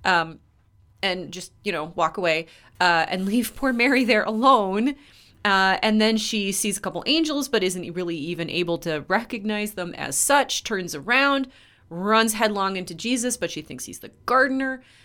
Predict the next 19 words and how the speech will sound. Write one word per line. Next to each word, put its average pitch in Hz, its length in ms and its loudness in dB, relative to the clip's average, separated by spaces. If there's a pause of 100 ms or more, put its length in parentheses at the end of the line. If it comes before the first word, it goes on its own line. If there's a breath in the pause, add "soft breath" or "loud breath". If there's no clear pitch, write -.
(160 soft breath)
um, 170 200 -2
because 165 400 -8
she - 220 -6
is 143 300 -4
sad 240 640 2
and 170 220 -8
confused, 247 1040 0
and 147 340 -12
grief 240 420 -2
is 156 160 -4
gonna 151 220 -8
mess 185 400 -2
with 214 120 -4
your 208 140 -4
head. 180 300 -6 (500 soft breath)
Um, 175 460 2 (320)
but - 140 2
then 330 180 2
when, 269 220 2